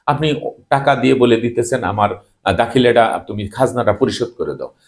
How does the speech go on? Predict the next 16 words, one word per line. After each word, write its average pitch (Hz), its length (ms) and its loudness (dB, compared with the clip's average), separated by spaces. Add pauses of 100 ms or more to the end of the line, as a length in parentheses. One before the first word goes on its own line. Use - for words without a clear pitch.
(120)
আমার 123 220 2
নামজারিটা 127 540 0
তুমি 104 240 -4
করে 104 200 4
দাও।" 67 220 -8 (720)
তিনি 160 260 4
কি 202 160 2
করতেছেন, 139 580 2 (440)
এই 185 500 4 (200)
অর্থটা 165 560 4
তিনি, 165 500 -2 (280)
আহ, 107 540 2
নিজের 127 380 6
কাছে 160 280 4
রেখে 135 420 2 (260)
তিনি 147 480 0